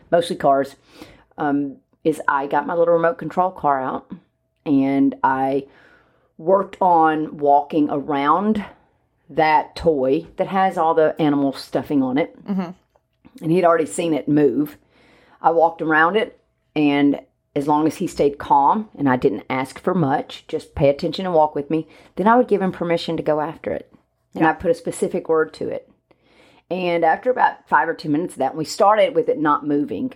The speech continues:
Speaker 1: because he was a little afraid of it <laughs>
Speaker 2: Mm-hmm.
Speaker 1: while it was moving. But after five or ten minutes of that, he was pretty exhausted. But cars were going by, people were going by, and he could care less.
Speaker 2: Right.
Speaker 1: He had no desire to chase at that point, probably because he was really tired, but also because that instinctual need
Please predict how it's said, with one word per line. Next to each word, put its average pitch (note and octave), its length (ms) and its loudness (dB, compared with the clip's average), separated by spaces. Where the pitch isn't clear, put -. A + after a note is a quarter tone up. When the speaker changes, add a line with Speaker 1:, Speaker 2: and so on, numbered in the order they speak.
Speaker 1:
because C#3+ 260 -10
he - 60 -10
was C3+ 100 -10
a D3 40 -8
little C#3+ 200 -4
afraid C#3 340 0
of C3 140 -4
it C#3+ 120 2
<laughs> - 140 -20
Speaker 2:
Mm-hmm. G3 200 -4
Speaker 1:
while D3 180 2
it D3 100 -6
was D3 180 -6
moving. C#3 480 -2
But F3 220 2
after G#3+ 220 -2
five B3+ 200 -2
or A3+ 60 -2
ten G#3 180 -6
minutes A3+ 240 -6
of - 40 -8
that, D3 180 2
he G#3 100 -4
was A3+ 160 0
pretty F#3 200 0
exhausted. D#3+ 600 -2
But - 120 -18
cars F#3 320 0
were G#3 80 -2
going F#3+ 280 -4
by, F3+ 320 0
people F3+ 300 -8
were F#3 80 -2
going F3+ 280 -6
by, F3 200 0
and E3 100 -6
he E3 120 -6
could - 160 -16
care D3+ 240 -4
less. - 320 -8
Speaker 2:
Right. F3 240 -10
Speaker 1:
He A3+ 60 6
had G#3 80 2
no G#3 120 4
desire F3+ 300 4
to E3+ 80 2
chase F#3 320 -2
at E3 80 -2
that C#3 160 0
point, C3+ 260 -6
probably - 220 0
because F3 120 -6
he E3 80 4
was C#3+ 100 0
really C#3 220 -2
tired, A#3 480 0
but - 160 -6
also A#3 380 0
because E3+ 260 -8
that E3+ 180 0
instinctual E3+ 600 -2
need D3 400 4